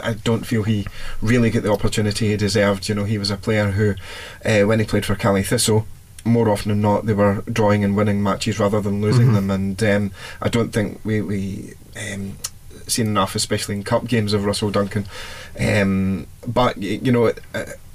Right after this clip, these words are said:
Speaker 1: we only see flashpoints. We only see these players on match days, and Derek sees players day in, day out, and, um, y-, you know, that, that's, that's his job at the end of the day, and he thinks that, that Russell's, um,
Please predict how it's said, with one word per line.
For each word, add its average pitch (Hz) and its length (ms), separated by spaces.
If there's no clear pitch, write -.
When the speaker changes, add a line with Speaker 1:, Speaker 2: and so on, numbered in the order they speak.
Speaker 1:
we 139 220
only 123 160
see 113 180
flashpoints. 107 640
We 123 100
only 110 180
see 110 240
these 104 200
players 104 260
on 98 120
match 98 280
days, 98 280
and 101 180
Derek 107 300
sees 110 200
players 104 360
day 101 180
in, 104 260
day 104 160
out, 104 260
and, 101 320
um, 101 340
y-, - 60
you 101 340
know, 104 140
that, 98 260
that's, - 280
that's 113 240
his 104 160
job 117 300
at - 100
the - 60
end 113 160
of 104 80
the 117 60
day, 113 300
and 107 100
he 117 100
thinks 113 320
that, 110 180
that 98 200
Russell's, 110 640
um, 110 260